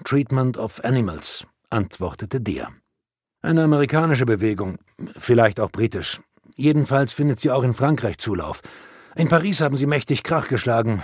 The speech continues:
wegen Legebatterien und der Boxenhaltung von Kälbern. Es scheint, dass sie jetzt gegen Gänseleberpastete vorgehen wollen.“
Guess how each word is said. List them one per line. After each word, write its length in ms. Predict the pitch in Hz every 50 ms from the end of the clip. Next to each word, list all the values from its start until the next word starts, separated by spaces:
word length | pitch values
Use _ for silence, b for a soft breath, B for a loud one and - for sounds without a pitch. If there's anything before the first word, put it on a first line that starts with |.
| -
wegen 280 | - 113 110 107 110 104
Legebatterien 840 | 107 131 151 156 143 - - 120 113 - 123 110 110 123 131 135 127
und 140 | 120 107 117
der 80 | 110
Boxenhaltung 640 | 107 139 - - - 131 113 110 113 110 113 104 92
von 120 | 110 110
Kälbern. 440 | 101 - 127 135 127 113 107 101 95 - B B B B B B B B B B B B B B B
Es 160 | B 147 -
scheint, 300 | - 165 180 214 214 175
dass 120 | 208 170 -
sie 100 | 185 175
jetzt 380 | 139 160 175 - - - -
gegen 260 | - 175 170 175 180 165
Gänseleberpastete 1040 | 147 180 170 156 127 127 127 113 113 113 110 110 95 107 110 - - 120 113 120 101
vorgehen 420 | 85 113 113 101 104 113 110 107
wollen.“ 380 | 107 113 113 113 110 110 101